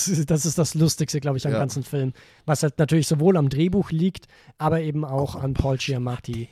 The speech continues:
Speaker 1: und seine Performance.
Speaker 2: Ja, auf jeden Fall. Auf jeden Fall entsteht eine ganz interessante Geschichte zwischen diesen, äh, Lehrer, diesen sehr wer-, wert-,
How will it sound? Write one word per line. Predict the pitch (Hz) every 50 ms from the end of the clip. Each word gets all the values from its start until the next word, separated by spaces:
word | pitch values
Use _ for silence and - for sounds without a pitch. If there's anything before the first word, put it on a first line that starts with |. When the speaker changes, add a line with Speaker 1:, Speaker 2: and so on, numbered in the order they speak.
| _ _ _ _ -
Speaker 1:
und | 131 123 -
seine | - - 123 127 127 117
Performance. | - - 120 107 - - 120 113 110 107 107 107 110 - - - _ -
Speaker 2:
Ja, | - 117 104 95
auf | 78 101 -
jeden | 117 104 101
Fall. | - 110 101 92 90 - _ - - - _
Auf | - 110 104
jeden | 147 156 156
Fall | - 151 139 127
entsteht | 120 117 - - 131 120 -
eine | 117 107
ganz | 113 110 110 - -
interessante | 71 107 - 104 - 117 107 110
Geschichte | 101 101 - 123 117 - 110
zwischen | - - 101 95 - 98
diesen, | 95 87 92 90 87
äh, | 85 85 - _ _ _ _ _ _ _ _ -
Lehrer, | - 95 95 92 90 92 107 113 113 113
diesen | 113 101 95 95 90
sehr | 87 92 90 87 87 82 85 _ _ _ _ _ _ _ _ _ _
wer-, | - 92 82 85 95 65 65 - -
wert-, | 87 90 98 98 104 107 _